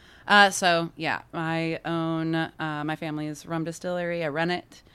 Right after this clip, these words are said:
Um, it's in Baton Rouge,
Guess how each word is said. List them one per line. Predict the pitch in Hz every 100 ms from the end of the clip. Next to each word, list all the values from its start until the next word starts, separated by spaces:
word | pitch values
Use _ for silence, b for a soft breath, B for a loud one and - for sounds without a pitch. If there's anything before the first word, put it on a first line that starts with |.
| B B B B
Um, | - 170 165 160 156 151 151 -
it's | 156 170
in | 160
Baton | 160 160 175
Rouge, | 165 170 165 165 175 233 294 -